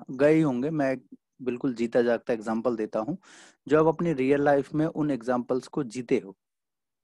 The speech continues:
तो मैं वो वाले example आपके सामने रखने जा रहा हूँ, ठीक है?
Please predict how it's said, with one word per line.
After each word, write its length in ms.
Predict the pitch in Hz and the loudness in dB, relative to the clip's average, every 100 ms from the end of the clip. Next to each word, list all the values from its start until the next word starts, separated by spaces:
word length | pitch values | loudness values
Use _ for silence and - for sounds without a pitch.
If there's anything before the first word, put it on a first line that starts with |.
| - | -8
तो 100 | 127 | -2
मैं 200 | 139 185 - | -2 -2 -8
वो 220 | 110 135 | -4 2
वाले 220 | 143 135 | 2 2
example 420 | 117 113 113 110 | -2 -4 -4 -4
आपके 220 | 104 - - | -4 -8 -14
सामने 260 | 98 113 | -10 -8
रखने 260 | 113 - 101 | -10 -10 -12
जा 140 | 95 | -10
रहा 100 | 92 | -12
हूँ, 100 | 101 - | -14 -14
ठीक 160 | 175 | -12
है? 80 | - | -12